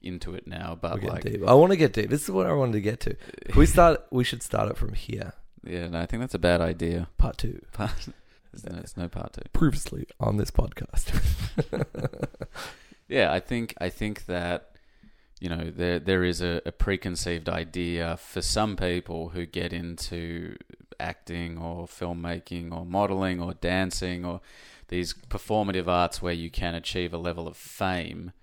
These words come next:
Speaker 1: And now we've got reality T V as well, where it's like, this is like a shortcut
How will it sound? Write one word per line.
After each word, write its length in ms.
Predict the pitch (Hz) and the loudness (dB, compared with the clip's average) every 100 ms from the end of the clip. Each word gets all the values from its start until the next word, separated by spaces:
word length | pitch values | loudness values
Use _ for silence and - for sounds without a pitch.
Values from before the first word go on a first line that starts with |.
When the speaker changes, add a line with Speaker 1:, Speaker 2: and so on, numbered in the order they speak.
| _ _ - | _ _ -14
Speaker 1:
And 180 | 85 87 | -8 -2
now 180 | 87 85 | -2 -2
we've 80 | |
got 180 | - - | -2 -6
reality 400 | 85 85 82 85 | -4 -2 -2 -4
T 240 | 82 90 85 | -8 -8 -8
V 160 | 85 | -8
as 140 | 87 87 | -8 -2
well, 240 | 90 85 | 0 2
where 200 | 85 85 | 0 -2
it's 200 | 80 - | -2 -4
like, 360 | 82 80 85 - - - _ | -4 -4 -6 -14 -18 -20 _
this 180 | 95 85 | -4 -2
is 140 | 92 | -2
like 200 | 87 90 | 0 0
a 60 | 90 | 0
shortcut 800 | - - 92 - - 101 82 78 | -2 2 2 2 -2 -4 -2 -6